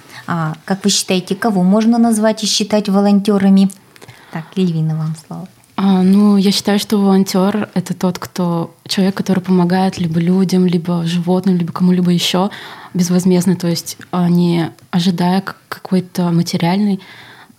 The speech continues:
Speaker 2: а, помощи после этого, либо еще как-, чего-то.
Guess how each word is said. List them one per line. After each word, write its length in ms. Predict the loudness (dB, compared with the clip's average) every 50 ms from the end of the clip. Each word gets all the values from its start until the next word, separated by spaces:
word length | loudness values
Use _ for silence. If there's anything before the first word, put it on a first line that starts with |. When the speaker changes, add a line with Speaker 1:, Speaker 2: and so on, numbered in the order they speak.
| _ _ _ _ _ _ _ -6
Speaker 2:
а, 380 | -2 0 0 0 0 0 -2 -4 -4 -2
помощи 340 | 0 2 2 2 0 -2 -6
после 220 | -8 -4 -2 0 2
этого, 280 | 2 0 0 0 -2 0
либо 260 | 0 0 0 0 0
еще 240 | 0 -2 -2 -4 -6
как-, 380 | -8 -8 -12 -18 -18 -18 -14 -8
чего-то. 440 | -6 -4 -2 0 0 -2 -2 -4